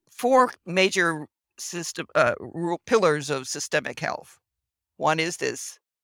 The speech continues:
um, regenerative circulation, so you have to get money to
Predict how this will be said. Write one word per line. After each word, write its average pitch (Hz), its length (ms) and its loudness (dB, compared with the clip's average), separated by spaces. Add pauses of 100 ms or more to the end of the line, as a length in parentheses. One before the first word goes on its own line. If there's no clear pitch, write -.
(460)
um, 135 560 0 (640)
regenerative 175 680 0 (580)
circulation, 156 720 -4
so - 140 -4
you 147 120 2
have 151 180 4
to 151 60 -12
get 147 240 -2
money 151 340 0
to 143 360 -6